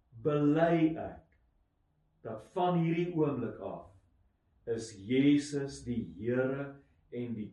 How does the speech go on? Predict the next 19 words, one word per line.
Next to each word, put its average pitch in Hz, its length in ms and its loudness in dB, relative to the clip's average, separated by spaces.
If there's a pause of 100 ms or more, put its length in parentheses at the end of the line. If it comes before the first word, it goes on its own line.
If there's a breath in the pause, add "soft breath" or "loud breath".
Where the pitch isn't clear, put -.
(140)
koning 127 500 0 (100)
van 123 320 -6
my 107 200 -6
lewe 95 600 -8
af. 85 240 -14 (840)
En 160 340 2
van 196 280 6
hierdie 196 540 2
dag 170 460 0
af - 320 -10 (1300)
draai 202 480 10
ek - 380 0
weg - 540 8 (600)
van 117 160 -8
'n 120 160 -2
wêreld 175 560 4
wat 160 300 -2 (100)
wankelend 139 720 0
is - 560 -10